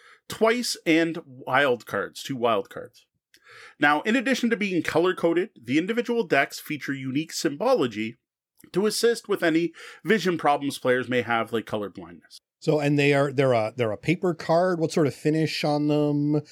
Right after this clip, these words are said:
Speaker 2: Uh, should they be sleeved for heavy use, or, or will they hold up?
Speaker 1: So the, the technical term is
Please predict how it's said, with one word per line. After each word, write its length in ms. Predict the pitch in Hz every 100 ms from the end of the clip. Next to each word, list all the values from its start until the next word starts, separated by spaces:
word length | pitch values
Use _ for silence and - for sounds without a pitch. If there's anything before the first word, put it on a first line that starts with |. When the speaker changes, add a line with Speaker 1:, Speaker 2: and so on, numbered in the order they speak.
| - _
Speaker 2:
Uh, 160 | 123 117
should 160 | -
they 80 | 123
be 140 | 117 113
sleeved 540 | - 135 156 170 156
for 160 | - 131
heavy 200 | 165 156
use, 400 | 135 156 214 -
or, 80 | 120
or 160 | 131 120
will 140 | 135
they 120 | 131
hold 240 | 113 127 123
up? 220 | 120 - _ _ _ -
Speaker 1:
So 280 | - 165 160
the, 440 | 139 156 139 139
the 360 | 131 123 120 107 _
technical 640 | - 196 - 226 - 220
term 500 | - - 160 160 170 -
is 300 | 143 123 -